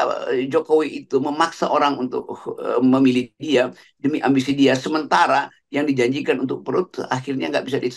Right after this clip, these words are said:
di, harus ditunda sampai dua ribu dua puluh sembilan. Ini, ini soal serius tuh. Dan kita tahu bahwa tagihan-tagihan perut itu bisa membatalkan, eh, rasionalitas otak. Lalu ar-, artinya orang bisa berkelahi di jalan demi perut dan tidak lagi akan pakai pertimbangan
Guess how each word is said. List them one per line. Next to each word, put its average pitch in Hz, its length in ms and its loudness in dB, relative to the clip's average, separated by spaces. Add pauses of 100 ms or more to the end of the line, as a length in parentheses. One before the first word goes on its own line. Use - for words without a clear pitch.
(120)
di, 131 160 0 (400)
harus 127 240 -2
ditunda 127 480 2 (240)
sampai 120 240 2
dua 127 240 6
ribu 127 160 4
dua 107 80 -2
puluh 120 80 -4
sembilan. 120 320 0 (400)
Ini, 269 120 6 (120)
ini 269 140 8 (100)
soal 196 320 2
serius 185 480 4
tuh. - 160 -2 (240)
Dan 180 160 6
kita 269 240 4
tahu 214 240 6
bahwa 180 320 2 (640)
tagihan-tagihan 175 1300 0 (320)
perut 147 240 2
itu 156 320 -2
bisa 147 240 -2
membatalkan, 131 800 0
eh, - 240 -4
rasionalitas 127 560 -2
otak. - 400 -4
Lalu 127 160 0
ar-, 139 160 4
artinya 135 400 0 (320)
orang 226 160 6
bisa 190 160 2
berkelahi 151 400 4
di 135 80 4
jalan 147 320 4
demi 135 240 0
perut 127 400 -2
dan 123 80 -2
tidak 131 240 -6
lagi 139 160 -2
akan 127 160 -6
pakai 127 240 -4
pertimbangan 131 400 -4